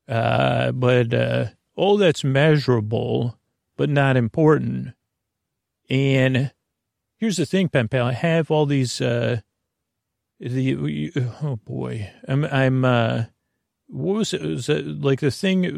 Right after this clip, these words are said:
like, a, oh, y-, like a marionette, pen pal. I'm a bit, I am connected to all of these, um, planets, but this is where it gets different, pen pal.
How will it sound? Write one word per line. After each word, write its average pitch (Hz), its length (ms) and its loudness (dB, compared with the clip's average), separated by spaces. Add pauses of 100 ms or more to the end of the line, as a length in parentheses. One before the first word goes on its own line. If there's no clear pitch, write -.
like, 139 200 2
a, 147 140 -4
oh, 151 300 4
y-, 147 300 -4
like 139 280 0
a 139 80 0
marionette, 135 840 0
pen 117 200 -2
pal. 117 440 -4 (1300)
I'm 143 180 0
a 139 40 2
bit, 151 320 2
I 135 160 4
am 143 280 2
connected 151 640 0
to - 80 -4
all 156 360 4
of 127 100 -2
these, 131 480 -2
um, 117 640 0 (640)
planets, 165 1040 -2 (880)
but 135 140 -4
this 175 180 0
is 160 140 -2
where 151 140 2
it 127 100 0
gets 135 200 0
different, 135 440 0
pen 110 160 0
pal. 123 320 -2